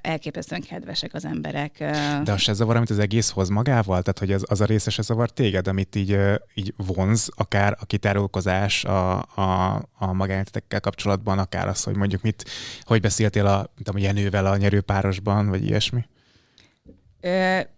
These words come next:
Speaker 1: mivel hogy én, én a magánéletben is mindig olyan, tehát, ha, gyűlölöm a képmutatást, tehát az tényleg. Tehát azt, hogy gyakorlatilag, ö, mindent elfogadunk, ami, ami van, és látjuk, hogy, hogy vannak, ö,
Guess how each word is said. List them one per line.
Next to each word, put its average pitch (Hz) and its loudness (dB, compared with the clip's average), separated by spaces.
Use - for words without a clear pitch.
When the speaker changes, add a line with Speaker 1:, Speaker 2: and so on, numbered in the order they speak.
Speaker 1:
mivel 185 0
hogy 190 2
én, 180 0
én 175 -2
a 170 0
magánéletben 151 0
is 147 -2
mindig 143 -2
olyan, 147 -4
tehát, - -10
ha, - -8
gyűlölöm 170 -8
a - -10
képmutatást, - -8
tehát - -10
az - -4
tényleg. - -8
Tehát 143 -4
azt, 165 -2
hogy 160 -4
gyakorlatilag, 165 -2
ö, 165 -4
mindent 202 2
elfogadunk, 170 -2
ami, 147 -6
ami 151 -4
van, 165 0
és - -4
látjuk, - -6
hogy, 139 -10
hogy - -8
vannak, 131 -6
ö, 131 -6